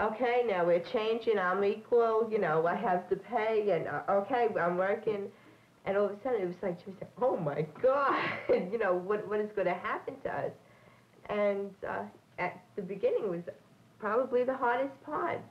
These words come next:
saying, you know, me wanting to share, wanting equality, and Jimmy wanting to share it. But, you know, now that there, there were some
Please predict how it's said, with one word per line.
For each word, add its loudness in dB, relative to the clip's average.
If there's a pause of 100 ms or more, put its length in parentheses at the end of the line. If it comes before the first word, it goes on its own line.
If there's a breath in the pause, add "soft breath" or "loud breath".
(640)
saying, 2
you 2
know, 0 (760 loud breath)
me 2
wanting 0
to -4 (140)
share, 2 (560)
wanting 2
equality, 0
and -2
Jimmy 2
wanting 0
to -12
share -2
it. -2 (560 loud breath)
But, 4
you 4
know, 2
now 0 (500)
that 0
there, 4
there 4
were 0
some -2